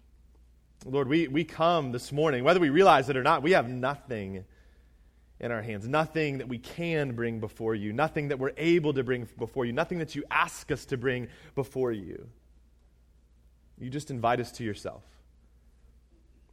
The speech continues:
And you invite us to yourself because of what Christ has done for us. That the sin that separated us from you,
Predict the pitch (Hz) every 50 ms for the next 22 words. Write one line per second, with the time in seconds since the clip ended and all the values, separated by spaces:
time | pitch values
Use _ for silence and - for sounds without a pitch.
0 | _ - 117 131 135 135 135 123 147 156 165 175 165 - - 147 131 - - 175
1 | 156 151 - 147 131 135 113 127 117 123 - - - - - 160 147 151 147 143
2 | - - 151 131 120 104 127 123 120 113 - - - 117 107 107 101 92 95 92
3 | 90 - - - - - _ _ _ _ _ _ _ _ _ _ _ _ _ _
4 | _ _ _ _ _ _ _ _ _ _ - 131 123 147 143 - - 180 175 180
5 | 175 156 - - - 180 170 - 170 165 165 170 165 160 160 165 160 160 - -
6 | - 156 135 135 135 143 156 160 160 160 160 160 160